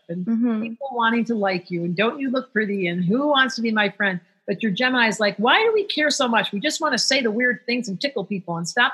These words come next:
Speaker 1: being so dependent." So you wanna
Speaker 2: Right.
Speaker 1: focus more on independence as,
Speaker 2: Ah.
Speaker 1: as a Gemini rising, who really is a social scientist. Your, your soul's function this life is to ask a million questions. So what's your next question?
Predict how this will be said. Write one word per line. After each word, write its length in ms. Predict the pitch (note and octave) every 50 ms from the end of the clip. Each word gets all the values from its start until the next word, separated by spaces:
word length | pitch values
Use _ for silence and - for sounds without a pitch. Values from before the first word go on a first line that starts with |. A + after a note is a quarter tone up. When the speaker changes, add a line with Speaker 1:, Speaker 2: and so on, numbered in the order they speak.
| - -
Speaker 1:
being 140 | B3 A#3+ A3
so 220 | - A3+ A3 A3+
dependent." 580 | F#3 G#3 F3 - - G#3 G#3+ G#3+ F#3+ E3+ D#3+ - _ _ _ _ _ _ _ _ _ _
So 80 | - B3
you 160 | A#3 D4 D#4+
wanna 180 | D#4 D4+ C#4 -
Speaker 2:
Right. 160 | F#3 F3+ -
Speaker 1:
focus 380 | - B3+ C4 B3+ B3 G#3 - -
more 560 | G3+ G#3+ B3 C4+ B3+ G#3+ F#3 D3 - - A#3+ - _ _ _ - - - _ _ -
on 120 | G#3 G#3 -
independence 1080 | - C#4+ D4+ D4+ C4+ C#4+ C#4 - G3+ F#3+ F#3+ F#3 E3+ E3+ F3+ A3+ D4 - - - - - _ -
as, 260 | G3+ G3 G3 G3 G3+
Speaker 2:
Ah. 340 | G#3 G#3 G3+ G3+ G3+ G3 F#3+
Speaker 1:
as 100 | F#3 F#3+
a 40 | - - -
Gemini 300 | G#3 G#3 G#3+ G#3 G3+ F#3
rising, 500 | F3+ F#3 G3 G#3 A3 G#3+ F#3 E3+ F3 F#3 - _ _ _ _ _
who 380 | - C4+ C4 A#3+ A3+ G#3 G3 G3+
really 340 | A3+ D4 E4 E4+ E4 D#4 C#4
is 100 | A#3+ G#3+
a 60 | G#3+
social 360 | - - A#3 G#3+ - - F#3
scientist. 680 | - - G#3 G#3+ A3+ A3+ F#3+ E3 - D#3 D3+ - -
Your, 220 | G#3+ A#3+ D4 C#4+ - - _ _ -
your 180 | A3+ B3 C#4+
soul's 500 | C#4 - - - B3 A#3 A#3 A#3 A3 -
function 500 | - - - A#3 C#4+ D#4 - - - G3+ F#3
this 200 | D#3+ D#3+ - -
life 220 | D3+ - - - _ _ _ _ _ _ _ _ -
is 140 | G3+ F#3+ -
to 100 | - G3+
ask 260 | G3 G#3 A3 G#3+ -
a 20 | G#3+
million 320 | G#3+ G#3 G3+ G3+ G3+ G3+
questions. 480 | F#3+ A#3+ C4+ C4 - - F#3 C#3 D3 -
So 80 | F3
what's 220 | F3+ G3+ G#3+ - -
your 100 | F#3+ F#3+
next 220 | F#3+ F#3 F3 -
question? 360 | - F#3+ F#3 F#3 F3+ - -